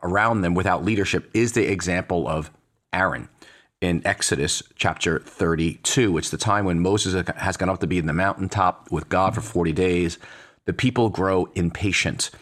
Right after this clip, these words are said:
uh, because they don't know where Moses is. And so Aaron is the leader. Uh, and so as the people pressure him, because they don't know where Moses is, uh, Aaron basically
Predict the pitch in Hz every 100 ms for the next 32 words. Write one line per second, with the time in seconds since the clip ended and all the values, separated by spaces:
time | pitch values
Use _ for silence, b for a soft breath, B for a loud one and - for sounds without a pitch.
0 | B B _ - 82 78 92 85 85 -
1 | _ - 104 87 82 82 87 87 110 107
2 | 82 65 55 82 110 113 127 147 110 92
3 | - _ 113 98 90 101 123 82 67 B
4 | B B B B _ 95 92 87 73 -
5 | _ 101 101 - 101 92 - _ - 101
6 | - - 135 95 - - 160 - 123 98
7 | 73 104 139 - - 90 - 98 87 87
8 | 80 85 101 78 69 78 104 110 B B
9 | B _ 90 87 85 - - 107 131 110
10 | 92 92 120 - - 82 85 78